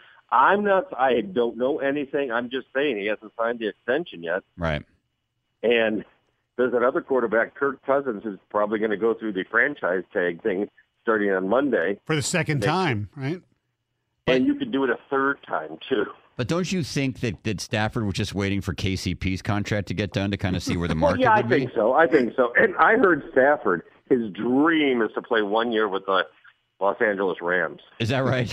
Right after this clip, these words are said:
Speaker 2: <laughs> Okay.
Speaker 1: Yeah.
Speaker 2: Oh, well.
Speaker 1: I, I, <laughs> that's a little bit odd. He, he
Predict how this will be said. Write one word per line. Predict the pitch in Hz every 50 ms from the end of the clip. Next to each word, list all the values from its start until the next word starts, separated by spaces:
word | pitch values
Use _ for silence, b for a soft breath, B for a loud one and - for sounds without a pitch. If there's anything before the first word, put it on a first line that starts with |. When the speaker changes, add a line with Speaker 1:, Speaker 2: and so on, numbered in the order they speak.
| - -
Speaker 2:
<laughs> | - 131 117
Okay. | - - - - - 87 -
Speaker 1:
Yeah. | - 165 156 139 - - _ _ _ _ _ _ _ -
Speaker 2:
Oh, | - 139 113
well. | 92 92 98 104 110 -
Speaker 1:
I, | - - - - - - 123 143 - -
I, | - - 226 -
<laughs> | -
that's | 147 165 151 160
a | 147
little | 147 175 208 202 165
bit | 156 113
odd. | 110 123 127 131 147 165 175 - - _
He, | - 120
he | 139 147 147 - 165